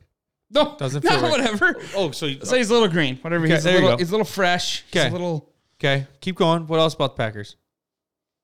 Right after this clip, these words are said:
Speaker 1: I don't. I mean, I, I'm, I'm not a huge fan of our wide receiver core, but we're gonna.
Speaker 2: Can you name a couple of them?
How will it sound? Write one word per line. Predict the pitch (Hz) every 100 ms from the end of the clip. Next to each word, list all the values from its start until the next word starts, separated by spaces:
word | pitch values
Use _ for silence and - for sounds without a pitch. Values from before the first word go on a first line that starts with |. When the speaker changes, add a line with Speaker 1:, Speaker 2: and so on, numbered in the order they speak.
| -
Speaker 1:
I | -
don't. | - - -
I | 147
mean, | 147 139
I, | 131 -
I'm, | 147 -
I'm | 147
not | 143 131
a |
huge | 135 127
fan | 131 123
of | 120
our | 123
wide | 123
receiver | 123 - 160
core, | - 147 151
but | 147
we're | - 131
gonna. | 131 127 - - -
Speaker 2:
Can | 143
you | 127
name | 117 139
a |
couple | 151 151
of |
them? | 175